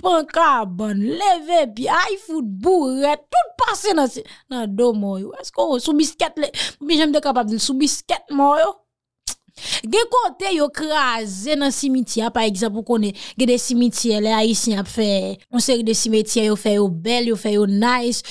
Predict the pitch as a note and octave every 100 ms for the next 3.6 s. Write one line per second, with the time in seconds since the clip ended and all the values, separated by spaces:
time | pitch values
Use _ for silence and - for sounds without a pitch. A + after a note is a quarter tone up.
0 | - A#3+ A3+ A3+ - _ - C4 C4 C4
1 | - A#3 - C#4 - _ D#4+ C#4+ C#4+ B3+
2 | A#3+ C4+ C#4+ - - A#3+ B3 C4+ A#3+ B3+
3 | A#3+ A#3 B3 A#3 F#3 A3+